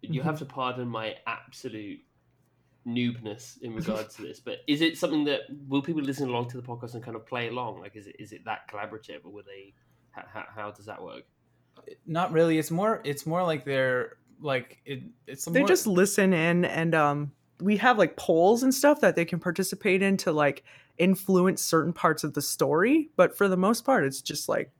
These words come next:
Speaker 2: us, um, playing
Speaker 1: Gotcha.
Speaker 2: and them listening, yeah.
Speaker 3: Yeah, I think people like it kind of like a radio play almost.
Speaker 2: Yeah.
Speaker 3: So they just kinda get involved in the story and the characters and laugh along at the jokes and stuff like that.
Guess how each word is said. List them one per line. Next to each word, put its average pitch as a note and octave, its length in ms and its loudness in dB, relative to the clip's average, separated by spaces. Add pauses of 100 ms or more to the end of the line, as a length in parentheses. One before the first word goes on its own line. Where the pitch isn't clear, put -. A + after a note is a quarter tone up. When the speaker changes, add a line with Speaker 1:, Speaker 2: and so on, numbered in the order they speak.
(160)
Speaker 2:
us, - 480 -2 (160)
um, C3+ 260 0
playing D3 340 -4
Speaker 1:
Gotcha. - 400 -8
Speaker 2:
and D#3+ 160 0
them C#3 140 -2
listening, - 420 -8
yeah. - 200 -6
Speaker 3:
Yeah, B2+ 400 0 (160)
I C#3+ 80 -8
think E3 200 -10
people C#3 480 -8
like C3+ 280 -6
it - 160 -12
kind C3+ 180 -6
of B2 80 -6
like B2 160 -4
a A#2 80 -6
radio A#2 400 -4
play A2 280 -10
almost. A2 280 0
Speaker 2:
Yeah. E3+ 280 2
Speaker 3:
So B2+ 340 -4
they A#2+ 140 -2
just C3 220 -10
kinda B2+ 200 -6
get A#2+ 160 -2
involved A#2+ 400 -2
in A#2 80 -6
the A#2 80 -8
story A#2+ 340 -4
and A#2 100 -6
the A#2 60 -8
characters A2+ 640 -10
and A2 100 -14
laugh A2+ 260 -8
along A#2 260 -8
at A2 80 -20
the A2 60 -20
jokes G#2 440 -12
and A2 100 -16
stuff A2+ 240 -14
like A2 140 -20
that. G#2+ 300 -14